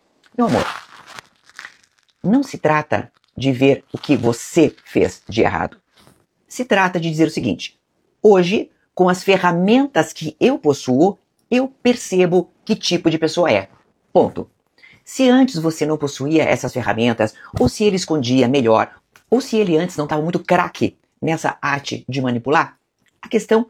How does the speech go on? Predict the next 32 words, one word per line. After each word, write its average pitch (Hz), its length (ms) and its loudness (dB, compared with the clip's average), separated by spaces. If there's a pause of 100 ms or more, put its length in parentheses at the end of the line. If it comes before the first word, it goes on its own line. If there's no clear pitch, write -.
não 185 340 -6
importa 151 420 -4
mais. - 340 -6 (340)
Importa 208 580 0
o 151 60 -4
que 196 120 -4
você 185 320 -2
faz 202 460 -2 (280)
hoje 160 500 4 (300)
com 196 200 -2
essas 151 280 -2
informações, 131 640 -2 (380)
hoje 202 560 4 (220)
com 175 100 0
a 175 60 2
tua 175 180 0
maturidade 147 500 0
emocional. 131 480 0 (640)
Eu 202 80 -2
achei 185 180 -2
essa 156 120 -2
questão 139 240 -4
importante 156 500 -4 (220)
porque 175 220 -4
eu 180 60 4
vejo 156 300 0
mulheres 139 320 0
que - 120 -12
muitas 143 220 -6
vezes 151 140 0
se 156 60 -8
sentem 170 280 -6